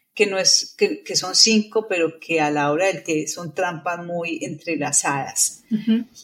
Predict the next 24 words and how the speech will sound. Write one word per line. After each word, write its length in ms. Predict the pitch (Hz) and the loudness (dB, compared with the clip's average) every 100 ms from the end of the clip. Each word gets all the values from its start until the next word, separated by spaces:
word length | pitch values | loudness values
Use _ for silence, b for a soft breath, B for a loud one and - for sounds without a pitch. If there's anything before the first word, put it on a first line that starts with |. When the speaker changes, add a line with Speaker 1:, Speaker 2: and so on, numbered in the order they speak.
| _ | _
Speaker 1:
La 180 | 214 214 | 0 0
primera 460 | 220 220 220 254 269 | 2 2 4 4 4
trampa, 480 | 262 247 240 254 247 | 4 4 4 2 4
lo 60 | 214 | 2
voy 100 | 180 | 2
a 80 | 196 | 0
decir 220 | 202 165 | -2 -6
de 80 | 160 | -4
una 100 | 190 | -4
manera 300 | 190 160 151 | -2 0 0
muy 160 | 147 | -2
general, 480 | - 190 170 170 196 - | -12 -12 -6 -2 -4 -6
es 160 | - 165 | -8 -4
la 120 | 170 | -4
alimentación 760 | 190 190 165 151 160 - 156 - | -4 -4 -4 -4 -4 0 0 0
hedonista. 680 | 185 170 147 170 147 - - _ _ _ _ _ _ _ _ _ - | 0 2 2 2 0 -2 -10 _ _ _ _ _ _ _ _ _ 4
¿Qué 260 | 233 226 | 4 6
quiere 260 | 240 233 240 | 6 8 8
decir 340 | 220 - 180 | 6 0 -4
eso 200 | 180 208 | -4 -4
en 100 | 196 | -6
palabras 480 | 196 165 151 170 175 | -4 0 0 0 -6
muy 120 | 185 | -8
sencillas? 840 | - 190 180 - 156 139 139 - | -8 -6 -4 -2 -4 -4 -10 -16